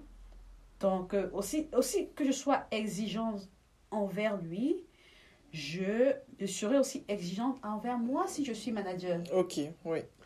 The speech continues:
Speaker 1: Et donc, je, je, je, je, et, et donc,
Speaker 2: Tu
Speaker 1: euh,
Speaker 2: vois où tu mets la barre.
Speaker 1: je vois où la
Speaker 2: C'est
Speaker 1: barre.
Speaker 2: la, la même haute pour tout le monde.
Speaker 1: Oui. Et donc, euh,
Speaker 2: Pour lui, comme ce serait pour toi. Et
Speaker 1: je,
Speaker 2: donc, du
Speaker 1: je,
Speaker 2: coup,
Speaker 1: je,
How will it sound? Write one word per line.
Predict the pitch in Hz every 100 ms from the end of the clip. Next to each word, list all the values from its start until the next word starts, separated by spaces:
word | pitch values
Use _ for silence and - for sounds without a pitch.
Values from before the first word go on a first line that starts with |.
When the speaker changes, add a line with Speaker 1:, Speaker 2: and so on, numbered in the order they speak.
| - - - -
Speaker 1:
Et | 196 196
donc, | 208 214 202
je, | 175 190
je, | 175 202 202
je, | - 208
je, | 202
et, | 208 180 165 151 - - 175 -
et | 202 226
donc, | 190 285 330 - 269 240
Speaker 2:
Tu |
Speaker 1:
euh, | 233
Speaker 2:
vois | 185 226 240
où |
tu | 214 214
mets | 202
la | 185
barre. | 165 170 160 156
Speaker 1:
je | 175 226
vois | 262
où | 269
la | 214
Speaker 2:
C'est | 185
Speaker 1:
barre. | - 254
Speaker 2:
la, | 190
la | 165 180
même | 202 208
haute | 190 190 - - -
pour | 180
tout | 220
le | 196
monde. | 185 156 147
Speaker 1:
Oui. | 233 - - - - - - - - -
Et | 196
donc, | 208 208 226 - 247
euh, | 233 214 202 196 190
Speaker 2:
Pour | 175 190
lui, | 208
comme | 196 196 185
ce | -
serait | 170 - 180
pour | 175 165
toi. | - 165 160
Et | - 165
Speaker 1:
je, |
Speaker 2:
donc, | 175 160
du | 175
Speaker 1:
je, | 208
Speaker 2:
coup, |
Speaker 1:
je, | 208